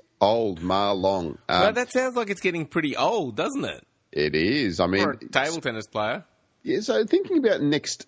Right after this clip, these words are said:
Speaker 1: Olympics, he's gonna be thirty-one, thirty-two or so. Thirty-two. How old will he be, Jeff?
Speaker 2: <laughs> Um, that's a good question. Uh,
Speaker 1: Depe-
Speaker 2: when's, when's the Olympics?
Speaker 1: Yeah, exactly.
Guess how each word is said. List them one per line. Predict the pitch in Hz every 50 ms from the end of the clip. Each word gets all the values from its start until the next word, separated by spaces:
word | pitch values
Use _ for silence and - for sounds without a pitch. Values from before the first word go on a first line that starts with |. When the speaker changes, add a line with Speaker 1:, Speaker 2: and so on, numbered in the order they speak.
| _ _ -
Speaker 1:
Olympics, | 117 117 117 117 120 123 151 190 202 - - - 117 - - -
he's | - 160 202 -
gonna | - 196 185 180
be | 175 170
thirty-one, | 156 - - - - 156 151 160 160 - _ - 151 143 135 - - _ _ _ _ _ _ _ _ _ _ _ - 127 123 127 131 127 135 135 131
thirty-two | - 127 127 120 120 113 - - - - 139 143 143 131
or | 113 101 95
so. | - - 98 98 107 - 190
Thirty-two. | 240 - - 101 - - - - 143 143 180 196 123 92 110
How | 113 101
old | 107 107 107 110 113 113
will | 110 110
he | 110
be, | 98 104 107 110
Jeff? | 98 - - - - - _ -
Speaker 2:
<laughs> | 160 156 127 113 - - - -
Um, | 165 180 170 147 143 147 156 147 135 135 135 156 147 135 135 135
that's | 139 139 139 -
a | 143
good | 143 147 131 -
question. | - 147 143 156 - - 196 208 233
Uh, | 190
Speaker 1:
Depe- | 156 208 -
Speaker 2:
when's, | 214 - 165 - 247 -
when's | - 180 165 170 170 156 147
the | 143 160 147
Olympics? | 143 156 165 165 - - 202 - - - -
Speaker 1:
Yeah, | 135 131 117 98 -
exactly. | - 131 107 82 - 127 120 110 - - 117 - 87